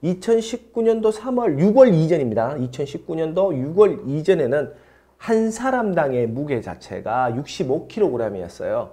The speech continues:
기준이, 기준이. 근데 지금은 이천십구 년도 육월 이후로부터는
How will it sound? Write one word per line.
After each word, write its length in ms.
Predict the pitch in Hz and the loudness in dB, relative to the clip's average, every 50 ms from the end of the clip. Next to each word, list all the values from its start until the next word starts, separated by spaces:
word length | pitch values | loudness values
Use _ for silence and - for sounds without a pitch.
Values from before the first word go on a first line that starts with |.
| - _ _ | -16 _ _
기준이, 540 | - 139 135 147 180 165 127 120 147 - - | -8 -6 -4 -2 -2 -2 -2 -4 -6 -8 -12
기준이. 500 | - 120 101 117 120 113 110 123 156 - - _ _ _ - | -14 -14 -12 -10 -8 -8 -8 -8 -10 -12 -16 _ _ _ -4
근데 220 | 175 175 185 180 | 0 0 0 0
지금은 460 | 180 - - 160 147 165 160 151 135 120 | 0 -2 -4 -2 0 0 0 0 0 0
이천십구 580 | 127 127 - 143 139 135 - 127 - - 117 | -2 -4 -6 -6 -6 -6 -8 -10 -10 -8 -6
년도 320 | 120 120 117 113 123 120 113 | -6 -6 -4 -4 -4 -6 -6
육월 500 | 104 113 131 135 165 160 139 110 107 127 | -6 -8 -6 -2 -2 -2 -2 -2 -4 -6
이후로부터는 1000 | 156 165 - 262 247 202 147 - - 90 - - 110 101 120 139 143 120 98 - | -6 -6 -6 -6 -4 -4 -6 -6 -10 -14 -12 -10 -6 -4 -2 -2 -2 -2 -4 -8